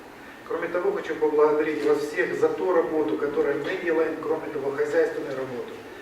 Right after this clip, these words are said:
На, на плечах вас всех Значит, э, находятся наши установы, наши амбулатории, фапы,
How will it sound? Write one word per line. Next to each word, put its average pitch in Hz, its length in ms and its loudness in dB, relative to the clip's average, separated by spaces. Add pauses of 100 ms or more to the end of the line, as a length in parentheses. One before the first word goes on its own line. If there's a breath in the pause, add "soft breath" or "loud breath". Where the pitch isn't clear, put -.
(140 loud breath)
На, 156 60 -2
на 156 360 -6
плечах 165 460 0 (100)
вас 160 240 2
всех 175 400 -2 (680)
Значит, 147 340 -6
э, 151 160 6
находятся 151 560 -2
наши 147 420 -2 (260)
установы, 151 600 0 (180)
наши 156 220 -4
амбулатории, 147 800 4
фапы, 156 340 2